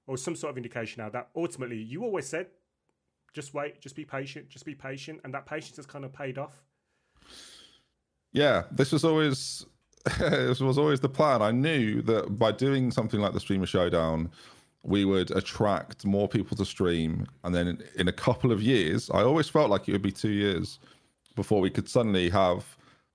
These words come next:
Speaker 2: a more diverse Showdown lineup. But if we didn't get one,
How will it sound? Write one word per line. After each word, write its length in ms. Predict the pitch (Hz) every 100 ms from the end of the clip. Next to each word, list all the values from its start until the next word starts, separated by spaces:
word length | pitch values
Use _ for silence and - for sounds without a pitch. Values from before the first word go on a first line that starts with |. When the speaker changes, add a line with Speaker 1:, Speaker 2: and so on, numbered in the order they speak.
| _ -
Speaker 2:
a 80 | 101
more 240 | 101 104
diverse 640 | 101 98 92 101 90 - -
Showdown 440 | - 101 98 90
lineup. 440 | 82 85 92 156 - _ - _ _ - -
But 260 | 117 110 113
if 160 | 117 123
we 60 |
didn't 220 | 143 143
get 180 | 117 135
one, 340 | 92 82 110